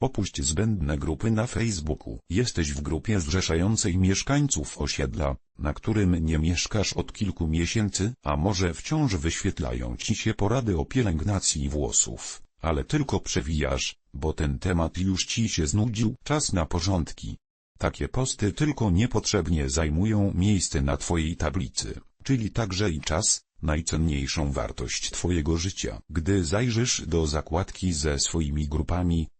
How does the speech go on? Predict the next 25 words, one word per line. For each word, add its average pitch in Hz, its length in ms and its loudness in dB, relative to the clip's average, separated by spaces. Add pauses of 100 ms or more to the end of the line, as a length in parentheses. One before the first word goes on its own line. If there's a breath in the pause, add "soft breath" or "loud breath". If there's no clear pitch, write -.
(100)
to 120 160 2
może 120 320 2
się 78 200 0
okazać, 67 760 -4 (180)
że 80 240 2
znajdziesz 80 540 2
tam 87 260 0
prawdziwe 78 480 0
perełki, 80 640 -2 (220)
o - 100 -2
których 131 520 2
istnieniu 107 580 2
dawno 123 360 2
zapomniałeś. 73 1040 -2
Grupy 80 360 -2
szkolne 123 460 2
to - 160 -2
klasyk. 69 680 -2 (400)
Wypisz 135 340 0
się 76 240 0
z 69 120 -4
nic 82 320 2
nie 82 200 2
wnoszących 85 720 0
newsletterów. 82 920 -2